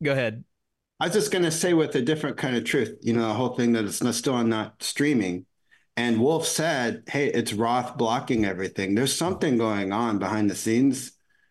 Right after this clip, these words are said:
Speaker 2: with
Speaker 1: Mm.
Speaker 2: maybe those two fighting over legal stuff. 'Cause Wolf's probably the one saying, "Dude, what's your problem? Why won't you just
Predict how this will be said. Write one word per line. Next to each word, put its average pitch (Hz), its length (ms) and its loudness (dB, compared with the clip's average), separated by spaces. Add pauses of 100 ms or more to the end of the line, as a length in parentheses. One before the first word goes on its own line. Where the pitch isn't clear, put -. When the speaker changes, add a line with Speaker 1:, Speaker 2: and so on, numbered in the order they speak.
(180)
Speaker 2:
with 110 140 0
Speaker 1:
Mm. 101 120 -4
Speaker 2:
maybe 117 280 2
those 120 340 0
two 147 380 2
fighting 117 380 0
over 101 280 0
legal 131 320 2
stuff. 139 500 -4 (300)
'Cause 117 160 -2
Wolf's 143 240 0
probably 127 440 0
the 117 120 2
one 117 180 2
saying, 117 300 0
"Dude, 127 180 0
what's 117 240 -2
your 107 80 -2
problem? 104 380 -2
Why 98 160 0
won't 101 160 -2
you 101 100 2
just 98 460 -6